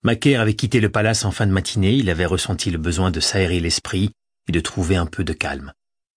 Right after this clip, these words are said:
Il ne pouvait plus supporter de croiser dans les salons du palace les employés de la banque qui lui passaient tous la brosse à reluire, lui donnant des « Monsieur le Président », en affichant des sourires complices.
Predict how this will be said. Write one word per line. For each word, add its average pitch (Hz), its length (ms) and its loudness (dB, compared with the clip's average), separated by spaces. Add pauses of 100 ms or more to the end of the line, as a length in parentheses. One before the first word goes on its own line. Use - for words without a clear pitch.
(280)
Il 92 60 0
ne 92 80 2
pouvait 101 220 2
plus 104 180 -4
supporter - 460 -2
de 90 80 -2
croiser 95 340 -2
dans 85 120 0
les 85 60 0
salons 92 360 0
du 80 100 -4
palace 87 460 -2 (320)
les 87 160 0
employés 92 300 0
de 87 60 2
la 85 120 0
banque 95 260 2
qui - 140 -8
lui 87 100 -4
passaient 90 400 -2
tous - 320 -4
la 80 140 -2
brosse 80 380 0
à - 20 -2
reluire, 85 480 0 (320)
lui 92 100 0
donnant 87 300 2
des « 80 240 0 (180)
Monsieur 101 400 0
le 80 60 -6
Président », 87 580 -2 (360)
en 85 120 0
affichant 90 460 -2
des 80 80 -6
sourires 87 440 -2
complices. - 580 -6